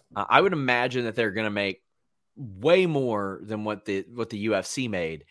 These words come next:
And if you are N B C Universal,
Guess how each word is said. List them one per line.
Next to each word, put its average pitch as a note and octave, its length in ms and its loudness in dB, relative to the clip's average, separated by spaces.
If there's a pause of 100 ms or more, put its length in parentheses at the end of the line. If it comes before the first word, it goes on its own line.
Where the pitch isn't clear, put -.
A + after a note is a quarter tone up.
(340)
And E3 400 2
if D3+ 280 -4
you D#3 260 0
are B2 560 0 (300)
N F#3+ 160 4
B F3+ 100 0
C D#3+ 200 -2
Universal, C#3 840 -2